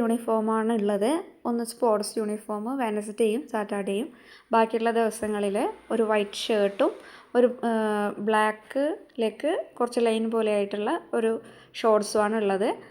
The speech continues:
അപ്പോൾ അതിൻ്റെ മേലേക്ക് വേണമെങ്കിൽ അവർക്ക്, ഏ, സ്വെറ്റർ ഉണ്ട് ഇവിടെ തണുപ്പായതുകൊണ്ട് തന്നെ. പക്ഷേ ഞാൻ വാങ്ങിച്ചിട്ടില്ല, കാരണം മോനത് ഇടൂല, ചൂടെടുക്കുന്നതെന്ന് പറഞ്ഞിട്ട് ഇടാറില്ല. ഞാൻ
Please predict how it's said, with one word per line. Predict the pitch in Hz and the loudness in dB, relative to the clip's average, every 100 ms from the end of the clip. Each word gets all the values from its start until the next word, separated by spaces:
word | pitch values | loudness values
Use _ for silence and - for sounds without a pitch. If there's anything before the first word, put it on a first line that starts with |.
| - - - - | -20 -20 -20 -8
അപ്പോൾ | 254 330 302 | 2 2 4
അതിൻ്റെ | 285 311 330 | 2 4 6
മേലേക്ക് | 294 277 277 269 339 392 - - - 254 | 6 4 2 2 2 4 2 -4 -4 0
വേണമെങ്കിൽ | 254 247 240 311 - | 2 2 0 0 2
അവർക്ക്, | 240 233 254 254 247 226 - - - | 2 2 2 4 4 2 -2 -10 -8
ഏ, | - 226 226 226 | 0 2 2 4
സ്വെറ്റർ | 233 226 233 254 | 4 4 0 2
ഉണ്ട് | 214 240 - - | 2 0 0 -6
ഇവിടെ | 220 214 214 | 0 0 2
തണുപ്പായതുകൊണ്ട് | 220 208 220 214 214 208 202 | 0 0 2 2 2 0 0
തന്നെ. | 196 247 | -2 -2
പക്ഷേ | 240 247 240 | -4 -2 0
ഞാൻ | 226 233 | 0 -2
വാങ്ങിച്ചിട്ടില്ല, | 220 214 226 226 226 226 240 | -2 -4 -6 -4 -2 -2 0
കാരണം | 214 220 262 - - - - - - - | 0 0 -4 -8 -20 -20 -20 -20 -18 -4
മോനത് | 262 262 269 277 | 4 6 6 6
ഇടൂല, | 240 233 220 269 - - | 4 4 4 2 -4 0
ചൂടെടുക്കുന്നതെന്ന് | 240 226 220 226 226 226 | 2 4 2 0 0 0
പറഞ്ഞിട്ട് | 214 214 262 285 214 | -2 -2 -2 -2 0
ഇടാറില്ല. | 220 214 202 202 - | 2 4 2 0 0
ഞാൻ | 220 | 0